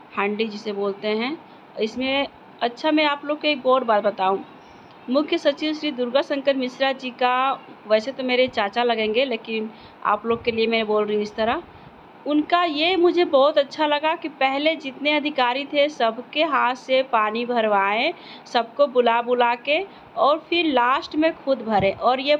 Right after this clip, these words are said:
पब्लिक, दोस्तों, मैं क्या बताऊँ, मैं इशारा कर रही थी कि ताली बजाइए आप लोग,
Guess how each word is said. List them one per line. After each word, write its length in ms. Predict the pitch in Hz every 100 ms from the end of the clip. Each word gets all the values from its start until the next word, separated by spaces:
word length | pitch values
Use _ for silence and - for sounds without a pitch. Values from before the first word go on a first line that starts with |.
| -
पब्लिक, 460 | 240 233 269 285 220
दोस्तों, 400 | 226 240 - 269
मैं 140 | 262
क्या 260 | 262 202 226
बताऊँ, 340 | 220 220 220 240
मैं 120 | 285
इशारा 440 | 277 269 254 277 285
कर 220 | 262 262
रही 160 | 262
थी 220 | 262 269 277
कि 100 | 277
ताली 360 | 233 214 220 233
बजाइए 440 | 220 214 208 214
आप 260 | 208 202 208
लोग, 200 | 220